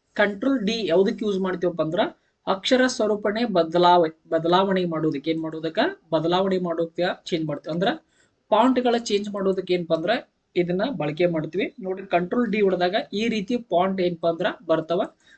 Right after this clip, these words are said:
ನಮಗ್ ಯಾವ್ದು ಬೇಕಲ್ಲ ಆ ಫಾಂಟ್ ಗಳನ್ನ ನಾವ್ ಏನ್ ಮಾಡ್ಬೋದಪ್ಪ ಅಂದ್ರ ಸೆಲೆಕ್ಟ್ ಮಾಡ್ಕೊಂಡು ಓಕೆ ಕೊಟ್ಕೋಬಹುದು. ನೋಡ್ರಿ, ಈ ಸದ್ಯಕ್ಕೆ ಇಷ್ಟೇ, ಇನ್ನೇ ನಾನ್ ಸೆಲೆಕ್ಟ್ ಮಾಡಿದ್ದೀನಲ್ಲ, ಆ ಟೆಸ್ಟ್ ಇಂದ ಏನಪ್ಪಾ ಅಂದ್ರ ನಾವು ಫಾಂಟ್ ಅನ್ನ ಚೇಂಜ್ ಮಾಡ್ಬೇಕಾಗ್ಯದ. ಅವಾಗ ಬಳಸುವಂತ ಶಾರ್ಟ್‌ಕಟ್ ಕೀ ಯಾವ್ದಪ್ಪ ಅಂದ್ರ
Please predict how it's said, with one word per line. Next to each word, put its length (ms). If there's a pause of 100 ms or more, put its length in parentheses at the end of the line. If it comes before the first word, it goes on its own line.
(140)
ನಮಗ್ 240
ಯಾವ್ದು 300
ಬೇಕಲ್ಲ 320
ಆ 140
ಫಾಂಟ್ 320
ಗಳನ್ನ 220
ನಾವ್ 160
ಏನ್ 160
ಮಾಡ್ಬೋದಪ್ಪ 460
ಅಂದ್ರ 180 (280)
ಸೆಲೆಕ್ಟ್ 640 (160)
ಮಾಡ್ಕೊಂಡು 480
ಓಕೆ 460
ಕೊಟ್ಕೋಬಹುದು. 460 (220)
ನೋಡ್ರಿ, 400 (480)
ಈ 40
ಸದ್ಯಕ್ಕೆ 420
ಇಷ್ಟೇ, 200
ಇನ್ನೇ 320
ನಾನ್ 160
ಸೆಲೆಕ್ಟ್ 340
ಮಾಡಿದ್ದೀನಲ್ಲ, 600 (160)
ಆ 100
ಟೆಸ್ಟ್ 400
ಇಂದ 140
ಏನಪ್ಪಾ 280
ಅಂದ್ರ 200
ನಾವು 180
ಫಾಂಟ್ 280
ಅನ್ನ 100
ಚೇಂಜ್ 240
ಮಾಡ್ಬೇಕಾಗ್ಯದ. 760 (340)
ಅವಾಗ 180
ಬಳಸುವಂತ 460
ಶಾರ್ಟ್‌ಕಟ್ 480
ಕೀ 100
ಯಾವ್ದಪ್ಪ 400
ಅಂದ್ರ 220